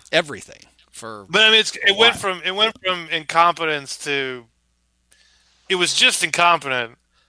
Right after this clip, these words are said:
Speaker 2: and it was buffeted by the fact that they, their front office pretty much knew what it was doing. I'm not here to tell you that, that Theo was perfect. You know, he, he had his blind spots,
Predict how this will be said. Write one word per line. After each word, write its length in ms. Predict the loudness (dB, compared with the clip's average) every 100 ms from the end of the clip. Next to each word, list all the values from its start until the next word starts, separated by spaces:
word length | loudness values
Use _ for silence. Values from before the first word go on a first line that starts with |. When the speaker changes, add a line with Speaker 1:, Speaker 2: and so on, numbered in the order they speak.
| _ _
Speaker 2:
and 100 | 0 0
it 60 |
was 140 | -2 -4
buffeted 460 | 2 2 2 -2
by 100 | 0
the 60 | -2
fact 300 | -2 0 0
that 80 | -2
they, 120 | -6
their 160 | -6 -6
front 240 | -2 2
office 380 | 2 0 -4 -12 _ _ _ _ _ -6
pretty 220 | 0 2
much 220 | 0 0
knew 120 | 0
what 80 | 0
it 40 | -4
was 100 | -2
doing. 180 | -2
I'm 100 | 0
not 120 | 0 2
here 120 | 2
to 80 | 2
tell 240 | 0 0
you 100 | 0
that, 160 | -8 -16 _ _ _ _ _ _ _
that 180 | -8 -8 -4
Theo 240 | 0 2 2
was 100 | -2
perfect. 640 | 2 2 2 -4 -8 -14 _ _ -20 -20 -10
You 120 | -6
know, 140 | -4
he, 240 | -2 -4 -4
he 60 | -4
had 140 | -2
his 100 | -2
blind 320 | -4 0 0 0
spots, 420 | -10 -14 -16